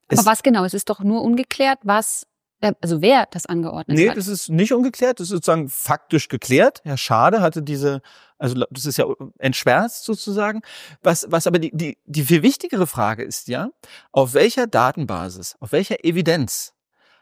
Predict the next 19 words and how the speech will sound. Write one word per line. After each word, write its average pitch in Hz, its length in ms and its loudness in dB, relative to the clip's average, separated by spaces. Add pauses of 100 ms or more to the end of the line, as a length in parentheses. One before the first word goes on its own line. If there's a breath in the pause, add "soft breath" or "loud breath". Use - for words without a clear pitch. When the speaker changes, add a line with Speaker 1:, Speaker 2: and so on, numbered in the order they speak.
(140)
Speaker 2:
wurde 185 320 6
die, 185 300 -4
das 139 160 -6
Risiko 156 340 0
hochgestuft? 120 680 -8
Das 165 160 0
ist 208 120 -2
ja 190 80 4
die 180 140 -4
Kernfrage 208 500 2
die 180 100 -2
ganze 196 280 -2
Zeit, 117 320 0
ja. 131 220 0
Erst, - 440 -2 (600 soft breath)
äh, - 180 -16
wer - 320 -4
hat's 123 120 -2
angeordnet? 139 380 2